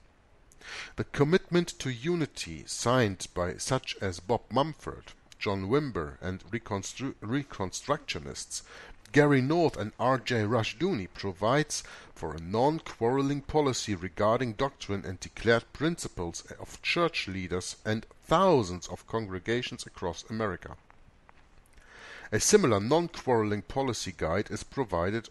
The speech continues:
on, uh, for the major conferences of the International Charismatic Consultation on World Evangelization, including Brighton, ninety-one. In towns like Coventry, Winchester, and Guildford,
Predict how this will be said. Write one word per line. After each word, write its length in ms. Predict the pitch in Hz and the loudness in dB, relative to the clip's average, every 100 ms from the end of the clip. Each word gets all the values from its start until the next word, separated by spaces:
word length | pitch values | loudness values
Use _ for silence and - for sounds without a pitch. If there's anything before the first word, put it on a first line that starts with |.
| - | -6
on, 200 | 107 92 - - | -4 -4 -12 -4
uh, 200 | 104 90 | -2 -2
for 240 | - 107 | -2 -2
the 100 | 90 | -2
major 500 | 90 98 143 165 - | -4 0 0 0 -4
conferences 960 | 117 - 123 113 - 80 73 - 95 - - - - - | -4 -4 -4 -4 -8 -10 -8 -8 -8 -10 -14 -18 -20 -4
of 180 | 110 - | -4 -2
the 100 | 123 | -4
International 640 | 165 175 151 127 120 160 131 | -2 -2 0 2 2 2 0
Charismatic 760 | - 139 135 127 123 113 - | 0 2 2 0 0 0 -2
Consultation 880 | - 120 113 107 98 139 127 - 107 - | -2 -2 -2 -4 -2 -2 -2 -4 -6 -6
on 240 | 98 95 | -6 -4
World 340 | 123 139 135 - | 0 2 0 -4
Evangelization, 1040 | 110 117 113 92 92 92 113 117 - 82 - - - | -2 0 0 -2 -2 2 4 4 0 -6 -12 -20 -12
including 640 | 107 - - 208 123 90 80 | -10 -8 -4 -2 -2 -4 -4
Brighton, 440 | 120 131 120 67 - - - | 0 0 0 -8 -16 -20 -8
ninety-one. 680 | 90 85 80 69 82 87 - - - - - - - _ _ _ _ _ - - - - | -6 -4 -8 -12 -6 -6 -8 -20 -20 -20 -20 -20 -20 _ _ _ _ _ -20 -18 -18 -4
In 140 | 113 | -2
towns 420 | 113 160 185 180 160 | 4 6 6 4 2
like 320 | 156 - - | 0 0 0
Coventry, 580 | 143 123 92 - - - - - | 2 2 -2 -8 -8 -12 -18 -12
Winchester, 560 | 107 160 170 - - 80 | 2 2 2 -2 -4 -8
and 200 | - 85 | -8 -4
Guildford, 520 | - 147 143 - - | 2 2 0 -8 -12